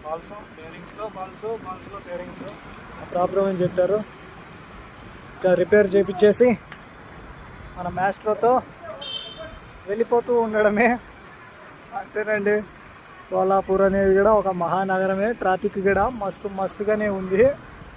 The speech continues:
కొన్ని ప్రదేశాలే ఉన్నాయి, ఒక రెండు మూడు ప్రదేశాలు ఉన్నాయి ఈ సరౌండింగ్ సోలాపూర్లోనే. అవి చూసుకొని ఇంకొక వేరే ప్రదేశానికంటూ రెండు డివైడర్లుగా ఉన్నాయి. అక్కడికి వెళ్ళి డిసైడ్ చేసుకుందాం ఏ డివైడర్లో వెళ్దామా అని.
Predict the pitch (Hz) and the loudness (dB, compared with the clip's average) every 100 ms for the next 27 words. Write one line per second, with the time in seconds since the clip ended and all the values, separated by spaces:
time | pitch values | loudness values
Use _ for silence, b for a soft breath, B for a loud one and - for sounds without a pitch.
0 | - - - - - - - - - 185 | -20 -20 -20 -20 -20 -20 -20 -20 -12 -8
1 | 202 220 247 214 196 214 226 262 277 294 | -6 -4 -4 -4 -2 -2 2 2 4 2
2 | 262 269 262 208 196 202 202 196 190 180 | 2 0 0 -2 -4 -6 -6 -8 -6 -8
3 | 180 175 214 254 262 240 247 269 - - | -8 -4 -4 -2 -2 -2 -4 -6 -12 -20
4 | - 185 185 196 208 214 196 185 190 202 | -16 -10 -6 -6 -8 -10 -8 -8 -4 -4
5 | 196 196 202 208 208 208 - - - - | -6 -6 -2 -2 -2 -4 -8 -18 -18 -18
6 | - - 170 175 214 220 240 254 311 320 | -14 -10 -8 -6 -8 -4 -2 2 0 -2
7 | - - - - 208 226 220 220 214 202 | -12 -20 -20 -18 -12 -6 -2 0 0 0
8 | 214 233 233 202 196 226 220 226 208 214 | -2 -2 -4 -6 -2 -2 -2 -6 -6 -8
9 | 202 262 220 180 175 180 208 214 220 214 | -2 -2 -2 -8 -8 -6 -4 -4 -4 -4
10 | 208 202 202 247 220 190 175 190 226 196 | -4 -6 -4 -4 -4 -6 -6 -4 -4 -4
11 | 185 202 208 202 196 202 196 220 190 190 | -4 -4 -4 -6 -8 -10 -8 -6 -4 -4
12 | 190 196 196 202 202 185 180 185 190 190 | -2 -4 -2 -2 -2 -2 -2 -2 -2 0
13 | 185 180 190 254 | 0 0 0 -2